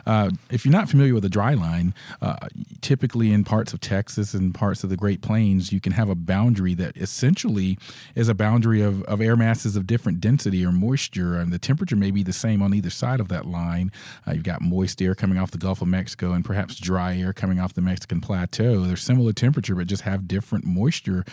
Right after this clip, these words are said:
or density characteristics, and so that, that, that moist air can be less dense and can al-, almost be bulldozed up like, uh,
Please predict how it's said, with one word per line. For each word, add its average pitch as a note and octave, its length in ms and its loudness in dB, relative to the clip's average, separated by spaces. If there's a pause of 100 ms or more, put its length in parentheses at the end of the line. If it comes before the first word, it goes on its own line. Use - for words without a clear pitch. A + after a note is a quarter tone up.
(220)
or F#2+ 100 0
density A2 480 0
characteristics, F2+ 800 -2
and F#2+ 80 0
so G2 140 0
that, F2+ 300 -2
that, F2+ 200 -4 (140)
that F#2+ 180 -6
moist G2+ 500 0
air F#2 300 -2
can G2 180 0
be G2 260 0
less F2+ 400 -6
dense A#2 400 0
and F2 120 -2
can G#2 80 -2
al-, F#2 240 -4
almost G2 360 -4
be G2+ 120 0
bulldozed G#2 760 -2
up G2 260 -4
like, G2 320 -6
uh, G2 220 -2